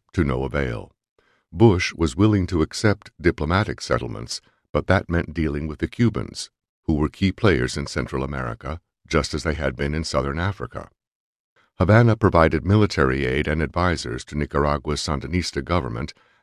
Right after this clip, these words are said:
and supported the guerrillas fighting the U S backed government in El Salvador. Fidel Castro could either foster or obstruct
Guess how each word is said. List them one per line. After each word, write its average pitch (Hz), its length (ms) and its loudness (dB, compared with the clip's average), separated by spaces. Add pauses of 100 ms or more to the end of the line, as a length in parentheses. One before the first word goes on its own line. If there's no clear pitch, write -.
and 76 160 -2
supported 92 480 0
the 78 100 0
guerrillas 78 480 0
fighting 71 380 -2
the 73 120 -8
U 76 200 -4
S 73 120 -6
backed - 400 -6
government 73 440 -2
in 73 120 -4
El 73 100 -4
Salvador. 76 760 -8 (600)
Fidel 101 300 4
Castro 71 640 0
could 80 140 -2
either 76 240 4
foster 98 560 0
or 80 240 0
obstruct 71 680 -2